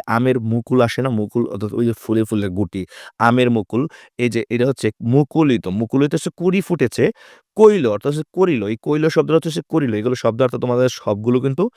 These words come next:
বইয়ে নেই, আমি বলে দিচ্ছি। তবে বৃক্ষ, বৃক্ষ মানে তো গাছ আমরা সবাই জানি।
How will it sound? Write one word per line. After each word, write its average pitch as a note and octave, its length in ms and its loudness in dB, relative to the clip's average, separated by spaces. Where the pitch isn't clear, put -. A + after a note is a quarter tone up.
বইয়ে A#2 300 4
নেই, G#2 120 -2
আমি G#2 220 -4
বলে A2+ 240 0
দিচ্ছি। A2 280 -4
তবে D3+ 280 4
বৃক্ষ, D#3+ 380 -4
বৃক্ষ A2 320 -4
মানে D3+ 200 0
তো D3+ 140 2
গাছ A2+ 320 2
আমরা A2+ 160 0
সবাই G#2 320 -2
জানি। F2+ 180 -6